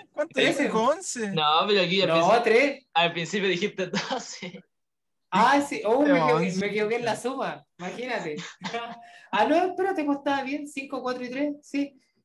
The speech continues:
Speaker 2: ¿Y quién? ¿Italia tiene cuatro mundiales? Ah, yo pensé que tenía tres. Ya.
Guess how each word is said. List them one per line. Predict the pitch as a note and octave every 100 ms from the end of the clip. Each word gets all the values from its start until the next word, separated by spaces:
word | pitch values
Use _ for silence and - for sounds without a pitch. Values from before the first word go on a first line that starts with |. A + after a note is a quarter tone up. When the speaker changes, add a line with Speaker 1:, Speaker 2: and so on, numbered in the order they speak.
| -
Speaker 2:
¿Y | G#3+ A3 -
quién? | E4+ G4+ - - - _ -
¿Italia | G3+ G3+ C#4 D#4
tiene | D4 D4 C#4+
cuatro | E3+ E3+ F#3
mundiales? | G#3 G#3 C#4+ A4+ A#4 _ _ _ _ _ _ _ _ _ _ _ _ _ _ _ _
Ah, | D#3 D#3 E3 G3+
yo | G3
pensé | E3 -
que | F3
tenía | D#3+ D#3+ C#3+
tres. | C#3+ D3 _ _
Ya. | D3